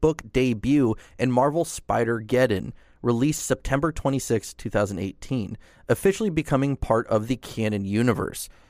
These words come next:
There would be five different cover art variants created by Insomniac artists.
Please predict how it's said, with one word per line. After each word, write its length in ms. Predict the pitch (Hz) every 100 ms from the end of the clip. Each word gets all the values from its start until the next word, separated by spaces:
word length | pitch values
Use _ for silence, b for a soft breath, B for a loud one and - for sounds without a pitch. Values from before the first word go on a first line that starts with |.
| b
There 120 | 139
would 100 | 160 156
be 100 | 170
five 360 | - 151 190
different 300 | 190 - 165
cover 320 | - 135 143 -
art 200 | 104 101
variants 480 | 104 101 101 -
created 360 | - 151 151 160
by 160 | 139 143
Insomniac 580 | 127 - 104 107 98 -
artists. 500 | 113 107 - -